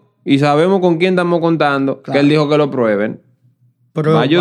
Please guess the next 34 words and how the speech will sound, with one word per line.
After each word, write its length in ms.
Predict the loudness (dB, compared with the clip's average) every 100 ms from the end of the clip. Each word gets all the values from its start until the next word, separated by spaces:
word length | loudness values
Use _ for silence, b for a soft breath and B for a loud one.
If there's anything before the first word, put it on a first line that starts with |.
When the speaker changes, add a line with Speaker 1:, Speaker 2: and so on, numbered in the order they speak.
| 2
Speaker 1:
usted 340 | 2 2 2
y 80 | 2
haga, 220 | 2 2
y 100 | 2
hágase 260 | 2 0 0
una 160 | -2 0
prueba, 240 | 0 2
aunque 160 | 0 0
sea 120 | 2
Speaker 2:
Y 60 |
Speaker 1:
un 60 | 2
Speaker 2:
ya. 40 |
Speaker 1:
mes, 220 | 2 -2 -2
a 100 | -2
ver 120 | 0
si, 100 | 0 -2
a 100 | 0
ver 100 | 0
qué 60 | 2
pasa. 120 | 0
Speaker 2:
Jevito. 340 | 0 -2 -6 -8 _ _ _ _ _ _ _
Y 80 | -4
van 180 | -2 0
a 80 | 2
ver. 460 | 2 2 0 -4 -12 -20 -20 -20 -20 _ _ _ _
Y 60 | -2
después 240 | 0 -2
usted 160 | 0 0
no 140 | 0
dice, 240 | 0 0 -2
usted 140 | -2
no 80 | -2
escribe, 320 | 0 0 0
"Guau". 800 | -2 -4 0 2 2 0 -4 -8